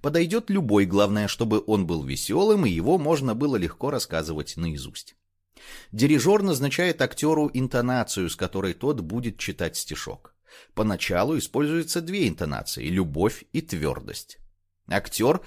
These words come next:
раз за разом, не прерываясь, снова и снова читает стишок, а дирижер, поднимая или опуская руку, регулирует интенсивность его интонации.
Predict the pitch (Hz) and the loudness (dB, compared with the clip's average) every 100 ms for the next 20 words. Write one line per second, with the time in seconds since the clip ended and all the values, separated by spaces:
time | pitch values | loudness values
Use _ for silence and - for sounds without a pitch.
0 | - 104 139 175 135 123 95 101 98 104 | -6 2 2 2 2 2 6 4 4 2
1 | 101 180 143 113 90 71 78 98 107 - | 2 2 2 2 2 2 2 2 0 0
2 | 117 180 185 - - - 113 127 127 - | 0 0 0 -2 -4 0 2 4 2 0
3 | - - 127 139 139 - - 123 - 113 | -10 -6 -4 0 -2 -2 -4 -4 0 0
4 | - - - 127 120 139 131 107 208 202 | -2 -12 -2 0 2 4 4 4 4 4
5 | 131 104 107 123 170 151 107 - 113 117 | 0 2 2 2 2 2 0 0 0 0
6 | 110 120 - 120 95 98 190 208 110 92 | -2 -4 -2 0 2 2 2 2 2 2
7 | - - - 147 151 131 127 175 208 202 | -2 -6 0 2 2 2 2 2 0 0
8 | 190 - 160 165 135 - 120 117 123 120 | -2 -2 -2 0 -2 -2 -2 0 0 -2
9 | - 113 90 90 95 82 82 64 - - | -4 -2 0 -2 -4 -4 -4 -6 -8 -12
10 | 50 | -14